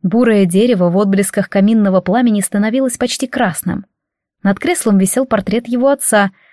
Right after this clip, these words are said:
а справа во всю стену раскинулась карта Валеи. «Вам понравилось?» проследив мой взгляд, спросил король. «Интересное решение».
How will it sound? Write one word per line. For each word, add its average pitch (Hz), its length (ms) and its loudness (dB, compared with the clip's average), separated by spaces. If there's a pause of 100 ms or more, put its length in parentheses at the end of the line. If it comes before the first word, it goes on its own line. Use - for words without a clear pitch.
(100)
а 180 100 -6
справа 196 440 -2
во 185 100 2
всю 190 200 -4
стену 226 400 0
раскинулась 233 520 0
карта 233 360 0
Валеи. 196 600 0 (380)
«Вам 269 300 2
понравилось?» 214 840 2 (280)
проследив 190 500 0
мой 185 160 4
взгляд, 180 320 0
спросил 202 340 -2
король. 190 400 0 (840)
«Интересное 233 600 2
решение». 202 680 2